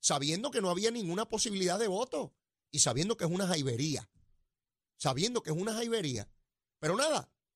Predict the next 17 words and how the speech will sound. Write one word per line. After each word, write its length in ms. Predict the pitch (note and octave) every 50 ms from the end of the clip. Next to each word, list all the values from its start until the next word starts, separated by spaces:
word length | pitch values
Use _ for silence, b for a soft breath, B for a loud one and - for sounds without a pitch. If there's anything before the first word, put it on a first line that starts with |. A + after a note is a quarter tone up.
| _ _ _
yo 180 | A2+ C#3 F#3
lo 160 | A#3+ C4+ B3 B3
traigo 460 | - B3+ B3+ A#3 G#3 F3 F3 E3+ -
porque 160 | C3+ A2 C#3
hay 80 | C3+ B2+
que 100 | G3+ G#3+
discutirlo 640 | A3+ - D3+ D3 A#2 D#3 F3+ A#3+ B3+ A#3+ G3+ -
para 180 | D#3 C3+ A2+ A2+
que 80 | B2
sepan 320 | G2+ C3+ B2+ C3 F#3 F#3 F#3
en 100 | F3 -
qué 100 | - D#3+
estos 200 | - F3+ - -
pájaros 340 | - F3+ F#3+ G3+ F3+ D#3
gastan 300 | C#3 D#3 E3 - G3 F3+
el 100 | F3+ D#3
tiempo. 400 | - G#3+ C4 E4+ - C#4+ - -